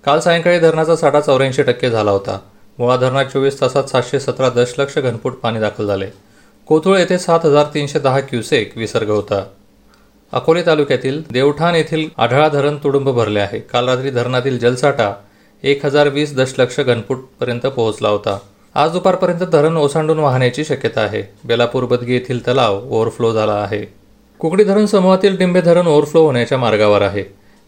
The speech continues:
या धरणातील पाणीसाठा काल सत्त्याऐंशी टक्के होता. वडस धरणातील पाणीसाठा त्र्याण्णव टक्के झाला आहे.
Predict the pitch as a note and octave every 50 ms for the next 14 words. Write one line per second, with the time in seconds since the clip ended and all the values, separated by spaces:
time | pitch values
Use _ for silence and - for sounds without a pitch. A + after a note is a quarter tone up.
0 | B2+ B2 C3 C3 B2+ C3 B2+ D3 C#3 C#3 C#3+ C#3 C#3+ C3+ C3 C3+ B2+ D3+ C3 C#3
1 | C#3 C3+ - C3+ C#3 C3+ - A#2+ - - B2+ A#2+ A#2 - C#3+ C3 A#2 - - -
2 | G#2+ G#2 G#2 G2+ G2 F#2+ - - - _ _ _ C3+ C3+ D#3 F3 F3+ D#3+ F3 F3
3 | E3+ F3 E3+ F3 F3+ E3 E3 D#3 D3+ D#3 D3+ D#3 C#3+ - D#3 D3+ D3+ - - D3
4 | D3 D#3+ E3 E3 D#3+ E3 D#3+ - E3 C#3 C3 A#2 A2 G#2+ G#2 G2+ G#2 G2+